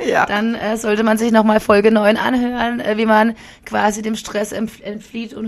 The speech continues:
Speaker 2: Ruhe findet mit Selfcare.
Speaker 1: Ja.
Speaker 2: Genau. Aber damit es vielleicht gar nicht not-, nöt-, notwendig sein muss, wobei Selfcare immer notwendig ist, aber klare Botschaften und
Speaker 1: Ja. Was auch,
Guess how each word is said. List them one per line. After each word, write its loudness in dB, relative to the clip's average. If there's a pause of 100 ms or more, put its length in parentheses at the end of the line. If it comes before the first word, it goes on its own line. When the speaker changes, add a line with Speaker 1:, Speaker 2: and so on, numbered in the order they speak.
(140)
Speaker 2:
Ruhe 0
findet -2
mit -2
Selfcare. -6 (160)
Speaker 1:
Ja. -6
Speaker 2:
Genau. -6 (500)
Aber 4
damit 2
es -4
vielleicht -2
gar 2
nicht -2
not-, -2
nöt-, -4
notwendig -4
sein -4
muss, -10
wobei -2
Selfcare -6
immer 0
notwendig -4
ist, -6
aber -6 (240)
klare -2
Botschaften -2
und -4
Speaker 1:
Ja. -8 (920)
Was -2
auch, -2